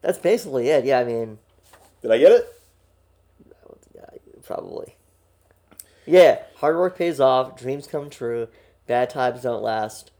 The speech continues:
Speaker 1: but bad guys do.
Speaker 2: That's exactly what I said, except you didn't do a Scott Hall voice.
Speaker 1: Yeah, I'm not doing a Scott Hall voice. I can't even do a me voice.
Speaker 2: <laughs> Man, I feel like, I feel like we didn't, there's so much to talk about that we didn't talk about. Next week,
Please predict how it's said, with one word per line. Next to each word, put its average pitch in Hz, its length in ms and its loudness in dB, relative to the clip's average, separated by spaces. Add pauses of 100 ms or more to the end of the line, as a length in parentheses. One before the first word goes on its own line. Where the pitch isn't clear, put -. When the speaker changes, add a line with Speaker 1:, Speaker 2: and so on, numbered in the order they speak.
(300)
Speaker 1:
but 104 160 -10
bad 104 280 -6
guys 98 320 -10
do. 98 280 -16 (500)
Speaker 2:
That's 120 180 -6
exactly 131 360 0
what 127 80 4
I 127 100 8
said, 107 220 -4
except 107 260 -10
you 113 60 -10
didn't 107 160 -10
do 107 80 -10
a 98 40 -10
Scott 101 220 -4
Hall 104 140 -4
voice. 90 320 -16 (120)
Speaker 1:
Yeah, 123 180 2
I'm 127 40 -2
not 117 160 2
doing 110 120 -6
a 104 40 -12
Scott 101 200 -6
Hall 101 120 -6
voice. 101 240 -8
I 113 100 -2
can't 165 140 -2
even 156 160 -4
do 143 100 -2
a 127 60 -6
me 131 160 -6
voice. 101 480 -6 (560)
Speaker 2:
<laughs> - 640 -20
Man, 277 340 8
I 240 100 4
feel 294 200 2
like, 269 260 6 (220)
I 208 80 0
feel 277 200 0
like 262 120 6
we 247 100 -4
didn't, 233 280 -10
there's 233 180 -2
so 247 140 2
much 254 200 0
to 233 80 -14
talk 247 200 2
about 220 120 2
that 180 100 0
we 175 60 2
didn't 175 100 -10
talk 196 120 2
about. 185 180 0
Next 226 280 4
week, 175 360 -2